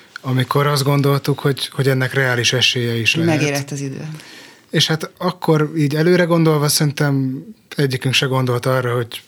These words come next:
Speaker 1: kétezer-huszonkettőben ez nemhogy nem valósul meg, hanem sokkal kevésbé lesz téma, vagy sokkal távolabb kerülünk tőle, mint akkor. És sajnos ez a valóság, és valóban, ö,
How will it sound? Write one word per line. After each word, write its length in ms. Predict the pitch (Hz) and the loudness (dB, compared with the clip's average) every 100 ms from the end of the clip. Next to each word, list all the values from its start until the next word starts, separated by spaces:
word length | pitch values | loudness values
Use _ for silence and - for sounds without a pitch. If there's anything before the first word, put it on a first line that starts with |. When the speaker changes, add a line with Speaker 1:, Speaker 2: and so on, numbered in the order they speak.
| - | -2
Speaker 1:
kétezer-huszonkettőben 1300 | 143 135 131 127 139 - 127 - 139 - 143 131 131 | 0 0 0 0 0 -2 -2 -2 -4 0 -2 0 -2
ez 300 | 123 120 - _ _ _ _ _ _ | -2 -4 -6 _ _ _ _ _ _
nemhogy 320 | 156 156 131 | -2 0 0
nem 180 | 131 131 | 0 0
valósul 420 | 131 131 120 135 | 0 0 -2 -2
meg, 140 | 135 135 | -2 -2
hanem 160 | 139 | -4
sokkal 340 | 131 - 131 120 | -4 -6 -6 -4
kevésbé 500 | 127 113 113 110 117 | -4 -4 -6 -6 -8
lesz 220 | 113 - | -6 -6
téma, 280 | 127 117 113 | -6 -8 -8
vagy 240 | 113 110 | -10 -10
sokkal 320 | - 117 120 | -10 -8 -10
távolabb 420 | 110 123 110 107 104 | -8 -8 -6 -10 -10
kerülünk 440 | 120 110 110 107 | -10 -8 -8 -10
tőle, 260 | - 107 104 | -12 -12 -10
mint 200 | 104 104 | -12 -12
akkor. 480 | 101 - 127 139 139 - - - - - - - | -16 -14 -10 -10 -10 -18 -18 -16 -16 -18 -20 -12
És 180 | 117 - | -4 -2
sajnos 320 | 135 127 123 | 0 0 0
ez 100 | 160 | 2
a 60 | 143 | 2
valóság, 500 | 135 131 - 139 131 | 2 2 2 0 0
és 260 | 131 - - | 0 -2 -4
valóban, 760 | 135 143 147 131 127 131 123 - - - - _ _ | -2 2 2 2 0 -2 -4 -12 -20 -20 -20 _ _
ö, 320 | 120 117 120 | -8 -4 -4